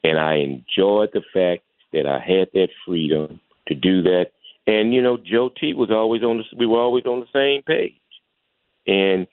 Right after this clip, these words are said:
it was just a unbelievable challenge to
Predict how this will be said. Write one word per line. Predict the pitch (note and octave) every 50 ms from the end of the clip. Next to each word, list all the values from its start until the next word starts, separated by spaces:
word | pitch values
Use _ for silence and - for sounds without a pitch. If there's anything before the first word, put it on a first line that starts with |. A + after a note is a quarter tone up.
| _ -
it | - B2
was | A#2+ A#2+ - -
just | A#2 A2+ - - - -
a | G2 F#2 F2 E2 - _ _ _ _ _ _ _ _ _ _ _ _ -
unbelievable | B2+ C#3 C#3 C#3 B2+ A#2 A2+ A#2 A2+ G#2 G2+ F#2+ G#2 G2 - - - -
challenge | G2 F2+ E2 D#2+ D#2+ D#2 D#2 D#2+ E2 D#2 - - _ _ _ _ _ _ _ _ _ _ _ _ - -
to | G2 F2+ F2 E2 D#2